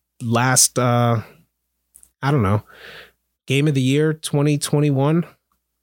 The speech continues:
So by going and getting this, I know it's the version that's already been patched, it's already been fixed, it's already got all the reviews out. Everybody knows what they're gonna get, and it's the final version of the game. So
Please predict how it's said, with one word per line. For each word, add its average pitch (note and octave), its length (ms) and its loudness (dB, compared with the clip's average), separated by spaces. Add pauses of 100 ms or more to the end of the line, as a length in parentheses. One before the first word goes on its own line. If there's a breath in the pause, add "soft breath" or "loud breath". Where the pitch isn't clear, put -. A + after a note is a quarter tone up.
So B2+ 380 0
by A#2+ 300 -2
going D#3 420 0
and C#3 180 -2
getting D3 280 0
this, A#2+ 200 0
I B2 120 0
know C3 200 0
it's C3+ 160 -2
the C#3 80 -2
version B2+ 460 0
that's A#2 160 -2
already C3+ 320 0
been C3 240 0
patched, A#2 460 -2
it's - 120 -4
already C3 320 0
been C#3 220 0
fixed, - 540 -2
it's - 160 -4
already C3 340 0
got B2+ 300 2
all B2 160 2
the C3+ 100 0
reviews A#2+ 560 0
out. A#2 420 0 (380 loud breath)
Everybody C3+ 400 0
knows B2 320 0
what A#2+ 200 -2
they're B2 120 0
gonna A#2+ 220 0
get, A#2+ 380 0
and A#2+ 100 0
it's - 160 0
the A2 100 0
final B2 460 0
version A#2 480 0
of G#2 100 0
the A2 80 -4
game. A2 500 0
So A2 460 2